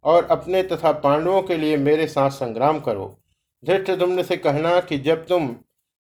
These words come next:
द्रोणाचार्य के सामने आओगे, तब तुम्हें मालूम होगा कि तुम्हारा हित किस बात में है। अब तुम अपने सुहृदों के सहित मैदान में आ जाओ। फिर शखंडी से कहना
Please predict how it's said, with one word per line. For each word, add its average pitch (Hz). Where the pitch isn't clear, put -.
द्रोणाचार्य 175
के 156
सामने 151
आओगे, 143
तब 175
तुम्हें 165
मालूम 156
होगा 151
कि 175
तुम्हारा 160
हित 180
किस 156
बात 131
में 117
है। 95
अब 175
तुम 190
अपने 165
सुहृदों 165
के 170
सहित 156
मैदान 139
में 147
आ 117
जाओ। 98
फिर 175
शखंडी 175
से 190
कहना 123